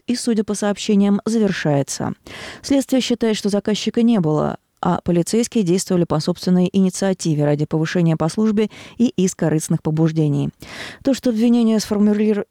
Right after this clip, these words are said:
сформулировано именно так, подтвердил агентству тасс адвокат одного из обвиняемых, полицейских. Гражданин С Ш А Пол Уиллан, осуждённый в России на шестнадцать лет лишения свободы за шпионаж, доставлен в колонию в Молдове, в Мордовии, где будет отбывать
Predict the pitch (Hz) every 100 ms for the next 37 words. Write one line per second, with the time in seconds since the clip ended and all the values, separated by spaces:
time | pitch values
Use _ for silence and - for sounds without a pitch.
0 | - - 233 226 226 196 180 185 185 185
1 | 196 208 - 269 - 233 202 190 220 202
2 | 190 180 190 170 214 214 175 175 190 180
3 | 170 165 170 165 156 165 180 196 190 180
4 | - 147 - 143 131 - 131 - - _
5 | _ _ _ _ _ _ _ _ _ _
6 | _ _ _ - - - - - - -
7 | - 226 214 247 254 240 247 - 240 190
8 | 190 202 233 208 160 156 175 160 180 170
9 | 170 165 - _ - 175 165 - 180 175
10 | 170 170 180 165 175 170 160 170 - 165
11 | 160 170 165 170 160 160 - 180 196 233
12 | 240 - - - - 208 262 - 208 220
13 | 220 - 180 196 196 196 196 220 196 165
14 | 151 151 180 202 214 202 160 156 151 170
15 | 185 214 202 165 170 180 190